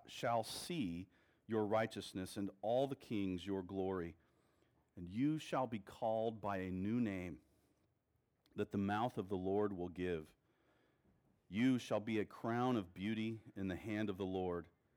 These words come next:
and a royal diadem in the hand of your God. You shall no more be termed forsaken, and your land shall no more be termed desolate. But you shall be called, 'My delight is in her,'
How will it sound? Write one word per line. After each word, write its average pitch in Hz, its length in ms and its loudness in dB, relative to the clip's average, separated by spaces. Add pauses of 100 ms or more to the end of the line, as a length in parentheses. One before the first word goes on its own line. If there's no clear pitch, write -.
(440)
and 95 100 -2
a 101 80 2
royal 113 420 6
diadem 95 800 -2 (260)
in 95 120 -2
the 92 80 -2
hand 107 400 0
of 95 100 -2
your 92 120 -2
God. 80 480 -6 (680)
You 104 140 -4
shall 113 240 0
no 120 460 4
more 110 440 2
be 110 160 -2
termed 117 680 0
forsaken, 117 760 -2 (640)
and 95 120 -4
your 95 100 2
land 110 500 2
shall 107 220 -2
no 104 260 2
more 104 300 2
be 98 160 -6
termed 95 560 -4
desolate. 80 500 -4 (840)
But 85 120 -6
you 104 220 2
shall 110 260 0
be 101 120 -4
called, 101 480 0
'My 117 260 0
delight 87 580 -2
is 92 200 -6
in 98 160 0
her,' 73 360 -10